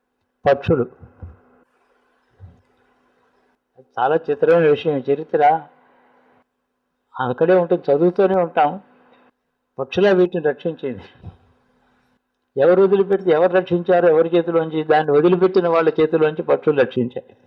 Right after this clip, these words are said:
వాళ్ళు ఎందుకు వదిలిపెట్టవలసి వచ్చింది? మనుషుల మధ్యనే అభిప్రాయ భేదాలు, అహంకారాలు. వేదం అనేటువంటి గొప్ప సర్వజ్ఞం అందరికీ కూడా పనికొచ్చే గొప్ప విద్యని అక్కడ వదిలిపెట్టి, ఇతర మార్గాల్లో వేరే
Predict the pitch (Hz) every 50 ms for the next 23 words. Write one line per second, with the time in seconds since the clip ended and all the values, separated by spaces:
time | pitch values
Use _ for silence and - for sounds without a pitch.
0 | _ _ _ _ _ _ _ _ _ _ _ _ _ _ _ _ _ _ - 160
1 | 170 170 160 165 170 190 196 196 196 196 196 185 185 180 185 185 180 175 165 156
2 | 170 165 - 175 165 170 175 170 160 160 151 165 160 - - 180 175 170 170 165
3 | 135 143 170 160 151 156 _ _ _ _ _ _ _ _ - 160 147 156 175 165
4 | - 165 165 165 147 151 151 151 151 151 165 175 156 127 139 143 135 143 135 -
5 | 127 127 - _ _ _ _ _ _ _ _ _ _ _ _ _ _ _ _ _
6 | - 139 151 165 165 170 170 170 170 165 160 156 156 151 143 147 147 - - 147
7 | - 147 143 147 151 160 160 160 156 147 139 - _ _ _ _ _ _ _ _
8 | _ _ _ _ _ _ _ _ _ _ _ _ _ _ _ _ _ 131 131 135
9 | 156 151 156 156 160 147 151 147 147 147 143 135 - - 139 139 135 147 143 139
10 | 147 139 135 135 127 135 131 - 139 131 135 131 135 147 151 160 151 139 127 131
11 | 123 127 127 143 147 147 147 151 151 156 - 196 - - _ _ _ _ _ _
12 | _ _ _ _ _ _ _ _ _ _ _ _ _ _ - _ _ _ _ _
13 | _ _ _ _ _ 175 170 160 180 180 190 185 180 180 180 175 175 175 170 180
14 | 190 196 202 180 170 180 175 180 175 170 160